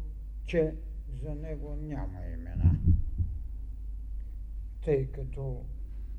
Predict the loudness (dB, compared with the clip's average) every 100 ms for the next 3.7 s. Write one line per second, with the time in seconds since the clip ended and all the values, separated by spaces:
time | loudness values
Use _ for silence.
0 | -6 -6 -6 -6 -6 -8 -6 -6 -8 -8
1 | -8 -6 0 4 4 2 -2 -6 -6 -4
2 | 0 0 2 0 2 0 2 10 12 12
3 | 12 6 4 2 -2 -2 -4